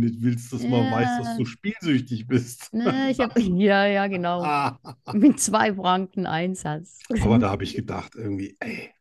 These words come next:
Speaker 1: das, ich meine, du musst doch erkennen, wenn Gaul was kann, oder?
Speaker 2: <laughs>
Speaker 1: Stell dir mal vor, du würdest total daneben liegen.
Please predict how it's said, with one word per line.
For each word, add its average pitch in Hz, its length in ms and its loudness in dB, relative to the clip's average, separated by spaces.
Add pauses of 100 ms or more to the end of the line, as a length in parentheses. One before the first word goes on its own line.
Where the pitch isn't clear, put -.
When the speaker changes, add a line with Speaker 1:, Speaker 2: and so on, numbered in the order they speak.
Speaker 1:
das, - 400 -18 (420)
ich - 220 -12
meine, 92 400 -4
du 107 120 0
musst 123 420 0
doch 127 140 0
erkennen, 104 520 -4
wenn 98 300 -6
Gaul 107 320 -2
was - 260 -6
kann, 156 240 0
oder? 113 420 -2
Speaker 2:
<laughs> 415 720 0
Speaker 1:
Stell 131 140 4
dir 123 60 6
mal 131 120 6
vor, 151 220 4
du 135 120 6
würdest 147 320 2
total 156 520 2
daneben 185 580 0
liegen. 120 480 0